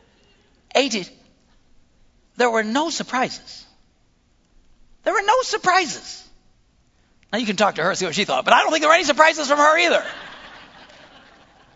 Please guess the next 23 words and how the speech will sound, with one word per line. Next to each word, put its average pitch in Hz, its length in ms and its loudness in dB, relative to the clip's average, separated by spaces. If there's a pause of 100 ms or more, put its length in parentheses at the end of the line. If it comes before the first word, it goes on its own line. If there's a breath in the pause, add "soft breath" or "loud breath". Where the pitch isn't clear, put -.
(280)
There 330 140 4
were, 392 140 -2
there 339 120 4
was 302 180 0
no 403 320 2
shock. 427 800 4 (840)
We 359 160 2
knew 453 640 2
each 370 80 0
other. 440 80 2
We 508 80 4
were - 20 -4
just 494 260 0
kids, 466 380 2
for 440 160 4
crying 392 380 4
out 339 200 4
loud. 262 340 4
And - 360 0 (100)
we 539 160 4 (100)
knew 554 380 6
each - 140 -2
other. 226 460 2